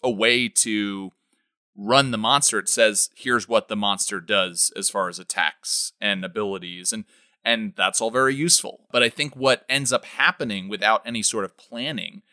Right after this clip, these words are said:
is every battle becomes fight to the death. And too often, especially if you're using characters that have only really good melee attacks, it's just run at the players, get right up to the players and hit them, hit them, hit them.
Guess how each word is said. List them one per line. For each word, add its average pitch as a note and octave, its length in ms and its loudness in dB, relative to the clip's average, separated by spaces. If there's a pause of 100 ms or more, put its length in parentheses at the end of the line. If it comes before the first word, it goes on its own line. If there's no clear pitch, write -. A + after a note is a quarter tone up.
(120)
is A2 640 -2 (300)
every C3 320 2
battle A2+ 420 2
becomes G#2+ 800 -2 (260)
fight - 300 0
to C#3+ 80 -10
the D3 100 -8
death. - 380 -2 (440)
And A2 640 2 (380)
too F#3 280 2
often, B2+ 440 4
especially C#3 420 -2
if B2 80 -6
you're B2+ 120 -8
using A#2 560 -4 (340)
characters C3 420 0
that G#2 200 -4
have G#2+ 300 2 (280)
only C3+ 340 0
really B2 240 0
good G2+ 200 -4
melee A#2 440 2
attacks, F2+ 500 -6
it's - 160 -4
just A#2 180 -4 (280)
run B2 240 4
at D#3+ 100 2
the D3 60 -18
players, A#2+ 640 0 (340)
get G#2 160 -2
right B2+ 160 8
up C#3+ 100 4
to D3 80 -6
the B2 60 -4
players G#2+ 400 0
and G2 160 -10
hit G2 140 -16
them, F#2+ 180 -20
hit F#2+ 140 -18
them, - 180 -20
hit - 160 -10
them. - 160 -20